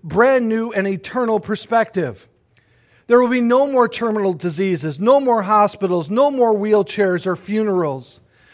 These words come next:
no more suffering, no more separation, no more accidents, no more courts,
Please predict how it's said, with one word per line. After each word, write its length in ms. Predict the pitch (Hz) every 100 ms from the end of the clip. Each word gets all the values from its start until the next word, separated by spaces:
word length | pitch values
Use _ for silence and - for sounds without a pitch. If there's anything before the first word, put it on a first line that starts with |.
| _
no 180 | 220 277
more 220 | 277 254
suffering, 760 | - - - 240 226 202 185 196
no 120 | 254
more 180 | 269 247
separation, 1000 | - - 247 254 220 220 220 - 185 180
no 120 | 240
more 200 | 254 247
accidents, 720 | - 220 233 - 214 175 156 -
no 140 | 220
more 220 | 262 262
courts, 720 | 247 - 247 220 165 120 -